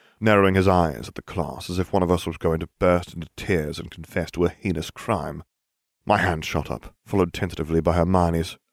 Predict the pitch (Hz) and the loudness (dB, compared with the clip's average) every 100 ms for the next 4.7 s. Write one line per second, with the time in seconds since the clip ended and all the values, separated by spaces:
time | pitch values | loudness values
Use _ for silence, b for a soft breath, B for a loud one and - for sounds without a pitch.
0 | _ _ _ - 120 110 95 101 92 - | _ _ _ 2 4 6 6 4 4 0
1 | - _ _ _ - 139 165 131 92 92 | -14 _ _ _ 2 6 6 4 2 0
2 | 76 - - _ _ _ _ _ _ _ | 0 -6 -18 _ _ _ _ _ _ _
3 | 151 147 190 165 131 - 80 - - _ | 0 4 6 6 4 0 -4 -4 -20 _
4 | _ 85 78 71 78 - 76 | _ -4 -4 -6 -12 -10 -10